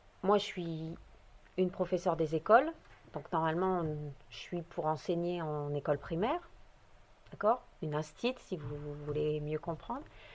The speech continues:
En fait, j'ai, je me suis spécialisée, j'ai passé un diplôme supplémentaire qui fait que j'ai une spécialisation. À partir de cette spécialisation,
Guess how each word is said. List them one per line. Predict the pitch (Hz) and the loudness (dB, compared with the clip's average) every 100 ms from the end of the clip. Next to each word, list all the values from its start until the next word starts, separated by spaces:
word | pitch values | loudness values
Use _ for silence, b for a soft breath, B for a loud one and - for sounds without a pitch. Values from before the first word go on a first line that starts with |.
| B | B
En | - | -4
fait, | 208 185 | -2 2
j'ai, | 185 180 | 2 2
je | - 175 | -2 0
me | |
suis | 170 185 | 0 -4
spécialisée, | - 202 - 185 170 165 269 | -2 0 4 4 4 0 2
j'ai | 233 | 0
passé | 196 165 180 | 0 0 0
un | 170 | 0
diplôme | 170 175 185 180 | -2 0 0 0
supplémentaire | - - 170 160 - 240 302 - - B B B B B - | -6 -4 -2 -2 -2 -2 -2 -10 -20 B B B B B -20
qui | - | -20
fait | - 196 | -2 0
que | 170 | 0
j'ai | 151 156 151 147 139 | 0 0 0 -2 -4
une | 135 139 139 | -4 -6 -6
spécialisation. | - 170 - 156 147 147 147 - 247 - - - - | -4 -4 2 2 4 -2 -2 -4 -4 -4 -14 -6 -4
À | |
partir | - 160 - 190 | -2 -4 0 0
de | 165 | 0
cette | 160 165 - | -4 -6 -8
spécialisation, | - - 175 - 156 147 156 151 - 226 | -14 -6 -4 0 0 0 -2 -2 -4 -4